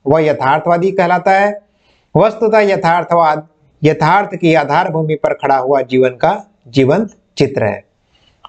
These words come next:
तो यथार्थवादी कौन सा, कौन साहित्यकार यथार्थवादी कहलाएगा?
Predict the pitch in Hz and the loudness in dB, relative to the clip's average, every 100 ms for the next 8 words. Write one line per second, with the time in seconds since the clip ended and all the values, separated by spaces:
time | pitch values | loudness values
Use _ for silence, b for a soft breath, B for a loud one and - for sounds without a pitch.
0 | - 165 185 185 196 214 220 220 220 220 | 0 2 2 0 -2 0 0 0 0 0
1 | 214 214 208 208 208 202 208 214 208 208 | 0 -2 0 0 0 0 0 0 2 0
2 | 196 196 196 202 202 202 196 196 208 | 0 -2 0 -2 0 2 2 2 -2